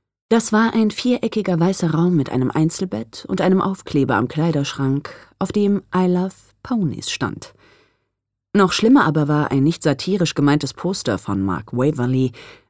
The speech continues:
meinem neuen Arbeitgeber, wie er neben einem Pferd stand und in die Kamera starrte. Er sah aus wie ein Vollidiot. Attraktiv, aber dennoch ein Vollidiot. Die junge Frau, die mich die Treppe hinaufgeführt hatte,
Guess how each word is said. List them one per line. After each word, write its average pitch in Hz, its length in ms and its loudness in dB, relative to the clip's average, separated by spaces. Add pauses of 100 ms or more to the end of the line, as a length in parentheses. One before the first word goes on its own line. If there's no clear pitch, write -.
(120)
meinem 196 280 6
neuen 190 260 4
Arbeitgeber, 151 720 0 (400)
wie 165 180 2
er 147 100 6
neben 160 260 6
einem 143 180 4
Pferd 190 300 -2
stand 117 420 -8
und - 160 -14
in 98 80 -4
die 110 100 -6
Kamera 165 400 2
starrte. - 440 -8 (720)
Er 233 160 4
sah 175 100 4
aus 170 160 0
wie 165 100 4
ein 185 100 2
Vollidiot. 170 680 -2 (640)
Attraktiv, 202 580 -2 (520)
aber 277 220 4
dennoch 220 360 2 (100)
ein 302 140 2
Vollidiot. - 760 -8 (1000)
Die 220 140 6
junge 277 240 6
Frau, 240 260 2
die 175 100 4
mich 165 140 4
die 160 100 0
Treppe 202 300 -2
hinaufgeführt 143 800 0
hatte, 202 360 -4